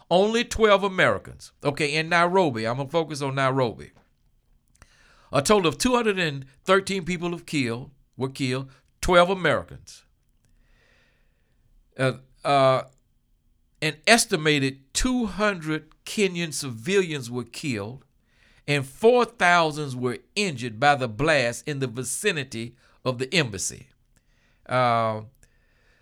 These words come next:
the secondary fragmentation from flying glass,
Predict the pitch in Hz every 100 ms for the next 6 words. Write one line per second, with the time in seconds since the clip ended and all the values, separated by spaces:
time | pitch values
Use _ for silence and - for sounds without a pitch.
0 | _ _ _ _ _ _ _ _ _ 135
1 | 135 - 240 226 190 190 175 202 185 175
2 | 165 185 180 156 127 117 - 170 170 170
3 | 160 147 151 151 143 147 139 - -